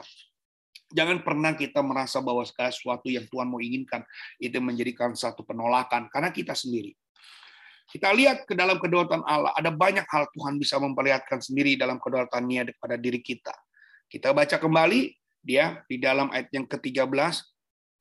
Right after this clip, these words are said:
Ayat yang ketiga belas katakan apa? Ya, di situ, "Mereka yang berada di luar jemaat dihakimi Allah, usirlah mereka dengan melakukan kejahatan yang ada di tengah-tengah kamu." Jadi kita percaya penting untuk kita bisa melakukan itu,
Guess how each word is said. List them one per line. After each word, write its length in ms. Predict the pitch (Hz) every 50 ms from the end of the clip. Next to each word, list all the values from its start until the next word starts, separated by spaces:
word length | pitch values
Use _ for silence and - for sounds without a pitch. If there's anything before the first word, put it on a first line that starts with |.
| _ _ _ _ _ _ _ _ _ _ _ _ _ _ _
Ayat 160 | - - 113 -
yang 140 | 131 131 151
ketiga 240 | - 151 143 139 143
belas 160 | 151 151 -
katakan 400 | - 147 127 143 139 - 151 143 147
apa? 320 | 143 - 160 160 160 - - _ _ _ _ - -
Ya, 400 | - 127 127 139 151 165 - - _ _ _ _ _ _ _ _ _ _ _ _ _
di 160 | 151 143 131
situ, 160 | 123 135 135
"Mereka 560 | 127 127 131 139 156 170 175 165 - 185 180 170
yang 160 | 160 147 143
berada 480 | 139 135 135 147 165 180 175 170 180
di 160 | 175 156 147 139
luar 400 | 135 147 165 170 165 156 143 -
jemaat 400 | 156 147 147 151 156 151 143 - _ _ -
dihakimi 480 | 127 117 117 - - - 160 156 160
Allah, 320 | 156 143 143 147 147 147 139
usirlah 320 | 135 - - 143 147 143
mereka 320 | 143 143 135 - - 139 139
dengan 240 | - 127 117 117
melakukan 400 | 120 123 123 - - 127 - 135
kejahatan 480 | 127 123 117 135 120 - 143 131 131 123
yang 60 | 120 -
ada 160 | 127 123 131
di 80 | 120
tengah-tengah 400 | 120 - 123 123 120 123 120 117 117 -
kamu." 240 | - - 120 120 117
Jadi 160 | 127 123 135
kita 240 | 127 135 123 143 135
percaya 480 | - - - 147 143 147 151 151 - - - - _ _ _ _ - _ _ _ _
penting 480 | - 165 156 156 190 185 185 180 185 - 170
untuk 160 | 143 135 135
kita 240 | - 151 135 - 151
bisa 240 | 156 156 147 - 143
melakukan 480 | 131 139 139 139 - 151 - - 151
itu, 400 | 160 160 156 160 185 190 214 _